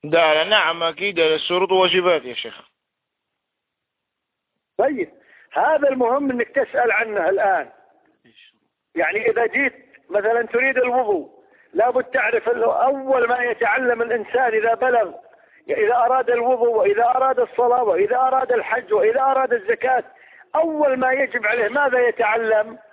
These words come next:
Speaker 2: الشروط والأركان والواجبات والسنن، حتى يؤدي العبادة على الوجه المقبول.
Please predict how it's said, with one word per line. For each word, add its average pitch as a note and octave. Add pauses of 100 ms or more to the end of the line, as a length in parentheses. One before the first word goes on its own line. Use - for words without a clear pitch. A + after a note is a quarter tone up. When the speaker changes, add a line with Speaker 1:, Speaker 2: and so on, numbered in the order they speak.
(680)
Speaker 2:
الشروط A#3
والأركان G#3
والواجبات G3+
والسنن، B3+ (380)
حتى B3
يؤدي A#3
العبادة A#3 (480)
على A3
الوجه A3+
المقبول. C#4